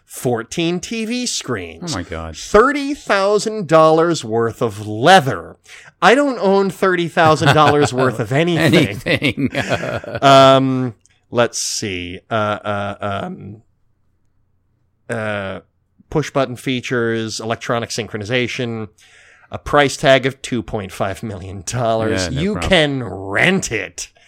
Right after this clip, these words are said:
Speaker 2: Wow.
Speaker 1: Uh, push button technology,
Speaker 2: Let's do
Speaker 1: has a
Speaker 2: that.
Speaker 1: fully functional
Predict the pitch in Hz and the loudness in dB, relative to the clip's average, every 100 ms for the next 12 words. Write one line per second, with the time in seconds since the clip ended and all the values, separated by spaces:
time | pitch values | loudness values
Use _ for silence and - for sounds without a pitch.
0 | _ 101 104 131 95 120 117 117 113 107 | _ -8 -2 0 2 2 4 4 2 0
1 | 117 - - 101 104 98 101 - 131 143 | -2 -2 -6 -6 -8 -8 -8 -2 0 2
2 | 139 120 139 127 131 151 113 107 - 139 | 0 -2 -4 -2 0 0 -2 -4 -2 0
3 | 123 113 123 110 - 107 | 0 -2 -6 -6 -8 -8